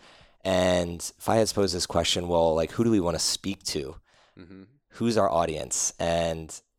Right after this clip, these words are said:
Speaker 1: I feel like I'm gonna throw that back on you. Who do you think that we can have the most impact on,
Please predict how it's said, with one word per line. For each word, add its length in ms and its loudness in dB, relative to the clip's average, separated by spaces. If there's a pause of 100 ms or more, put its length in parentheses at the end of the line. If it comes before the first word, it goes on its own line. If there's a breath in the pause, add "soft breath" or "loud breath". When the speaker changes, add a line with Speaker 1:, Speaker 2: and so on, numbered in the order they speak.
Speaker 1:
I 60 -8
feel 180 -4
like 320 -4 (200)
I'm 100 -6
gonna 120 -2
throw 160 -2
that 160 2
back 240 2
on 140 -2
you. 400 -2 (100)
Who 140 -8
do 40 -2
you 60 -2
think 300 -6
that 260 -4
we 140 -4
can 100 -6
have 160 -4
the 80 -6
most 220 -6
impact 420 -4
on, 400 -6